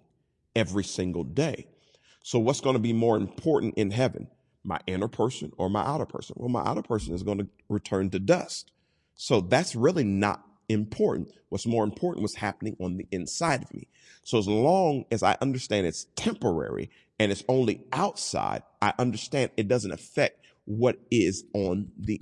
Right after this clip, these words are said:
inside. And so that's what's most powerful. So I focus on that.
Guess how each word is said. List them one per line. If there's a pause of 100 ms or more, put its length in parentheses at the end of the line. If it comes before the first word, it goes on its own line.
inside. (240)
And
so
that's
what's
most
powerful. (180)
So
I
focus
on
that.